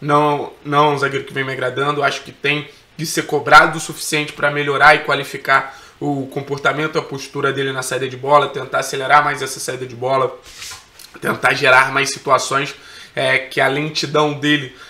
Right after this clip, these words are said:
não atrapalhe e não dificulte o Atlético chegar no ataque de melhor maneira, mas também um Pedro Henrique mais ligado e mais, é, entendendo ali as responsabilidades defensivas dele,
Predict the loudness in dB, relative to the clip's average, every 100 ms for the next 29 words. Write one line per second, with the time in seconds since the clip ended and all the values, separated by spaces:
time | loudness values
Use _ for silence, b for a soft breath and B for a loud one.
0 | B 2 2 2 2 2 4 4 4 6
1 | 8 8 4 -4 -4 -2 -2 -4 0 0
2 | 0 -6 -10 -6 -6 -4 -2 -2 -2 -4
3 | -4 -10 -6 2 2 0 0 2 2 0
4 | -8 -6 -4 -4 0 2 2 B B B
5 | 0 2 2 -2 -2 -4 -4 -4 -6 -10
6 | -6 -4 -4 -4 -4 4 6 4 -2 B
7 | B -6 -4 4 6 6 2 -6 -8 -4
8 | 0 2 2 0 -4 -10 -20 _ -16 -12
9 | -12 -6 -2 -2 0 0 2 2 0 -2
10 | -2 0 -2 -2 -10 -10 -6 -6 -4 -2
11 | -2 -2 -6 -8 -10 -10 -8 -8 -6 -8
12 | -8